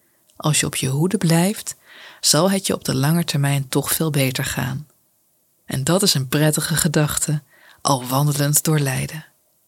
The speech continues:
En als tip, voor meer muurgedichten aldaar, moet je eens naar de site w w w punt muurgedicht punt n l gaan. Met al die verzen op de muren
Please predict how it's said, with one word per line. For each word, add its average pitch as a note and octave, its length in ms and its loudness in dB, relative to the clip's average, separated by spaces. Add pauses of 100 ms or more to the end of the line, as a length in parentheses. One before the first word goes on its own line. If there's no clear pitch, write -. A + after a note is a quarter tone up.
(420)
En D3 240 2
als - 180 2
tip, - 340 -2 (140)
voor - 320 0
meer G3+ 360 6
muurgedichten F3+ 720 4
aldaar, D3 480 2 (400)
moet G#3 200 4
je - 80 0
eens - 120 2
naar E3 120 4
de D3 100 0
site E3+ 560 2
w C#3 40 2
w F3 360 4
w D#3 220 0
punt C3+ 340 -4
muurgedicht D#3 640 2
punt C#3+ 260 0
n C3 120 0
l C3 80 -2
gaan. - 480 -4 (760)
Met - 240 -2
al F#3+ 240 2
die G3 140 2
verzen F#3 360 0
op - 100 -6
de D3 100 0
muren E3+ 440 2